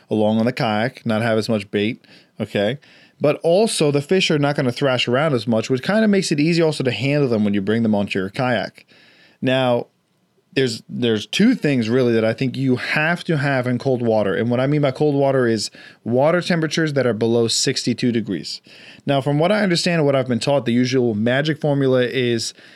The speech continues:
water and air temperature need to be combined a hundred and thirty degrees plus so you don't get hypothermia. But, you know, there's also extremes. Like, you're not gonna have somebody who says, "Oh, it's a hundred degree day and it, the water's thirty degrees and I'm gonna make it," right? No, you're gonna croak, dude. You're gonna disappear.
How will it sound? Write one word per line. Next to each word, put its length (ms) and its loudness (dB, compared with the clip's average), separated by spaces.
water 520 2
and 280 -4
air 160 0
temperature 460 -2
need 160 2
to 80 -2
be 120 0
combined 460 0
a 40 -4
hundred 360 -2
and 100 -6
thirty 220 2
degrees 480 0
plus 400 -2
so 160 -4
you 140 0
don't 160 0
get 100 0
hypothermia. 840 -2
But, 280 0
you 100 2
know, 180 2
there's 380 0
also 240 0
extremes. 420 0
Like, 160 -2
you're 80 2
not 160 0
gonna 140 0
have 180 0
somebody 200 0
who 40 0
says, 220 -2
"Oh, 100 2
it's 100 -2
a 60 2
hundred 300 -2
degree 260 0
day 320 0
and 80 0
it, 120 -2
the 160 -2
water's 380 0
thirty 280 0
degrees 380 0
and 80 0
I'm 80 2
gonna 140 2
make 260 0
it," 60 -4
right? 240 0
No, 140 2
you're 140 2
gonna 120 2
croak, 280 0
dude. 240 0
You're 100 0
gonna 80 2
disappear. 480 0